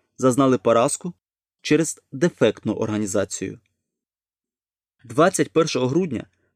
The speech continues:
тисяча дев'ятсот вісімдесят дев'ятого року Ніколая Чаушеску, комуністичний диктатор Румунії, організував масову демонстрацію підтримки в центрі Бухареста.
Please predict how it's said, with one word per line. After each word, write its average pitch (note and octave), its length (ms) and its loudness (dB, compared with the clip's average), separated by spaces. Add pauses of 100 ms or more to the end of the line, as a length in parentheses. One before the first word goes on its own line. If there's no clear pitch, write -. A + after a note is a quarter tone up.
тисяча E3 300 2
дев'ятсот C#3 460 2
вісімдесят C#3 520 0
дев'ятого C#3+ 420 2
року A2 320 0 (400)
Ніколая D3+ 420 4
Чаушеску, - 680 0 (500)
комуністичний D3 640 2
диктатор C3+ 340 2
Румунії, C3 580 0 (460)
організував C3 720 2 (360)
масову C3+ 540 0
демонстрацію C3 680 0
підтримки B2+ 440 -4
в - 40 -6
центрі A#2 300 -2
Бухареста. G#2 600 -4